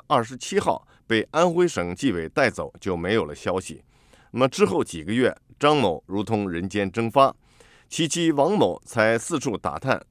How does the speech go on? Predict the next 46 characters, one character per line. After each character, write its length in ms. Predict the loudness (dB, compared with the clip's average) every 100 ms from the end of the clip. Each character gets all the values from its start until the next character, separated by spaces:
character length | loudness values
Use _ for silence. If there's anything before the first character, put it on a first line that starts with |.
| -8
如 240 | -2 0
何 140 | 0 0
捞 200 | 0 0
人， 300 | -2 -8 -14 _ _ _
因 200 | -4 -2
此 240 | -2 -8 -12
而 180 | -6 -4
找 200 | -2 -4
到 100 | -2
了 140 | -2 -2
任 160 | -4
鹏 200 | -4 -6
宇。 220 | -6 -10 -20 _ _ _ _ _ _ _ _
这 140 | 2 4
个 80 | 4
经 180 | 2
过 240 | 2 2 0
没 160 | 2 2
有 120 | 4
任 200 | 4 0
何 180 | 2 0
媒 160 | 0
体 220 | -4 -8 -10
质 260 | -6 -6
疑， 320 | -6 -8 -8 -8 -2
到 200 | 2 0
底 240 | -2 -8
张 200 | 0 2
某 260 | 0 -4 -12
出 180 | -6 -4
了 100 | -4
什 160 | -6
么 80 | -8
事 140 | -2 -2
儿？ 120 | -4 _ _ _ _ 0
无 100 | 4
论 160 | 4
是 220 | 4 0
省 240 | 0 0 0
纪 140 | -2
委 200 | -2 -4
还 160 | -10 -8
是 140 | -6
中 220 | -2 -2
纪 160 | 0 -2
委， 200 | -4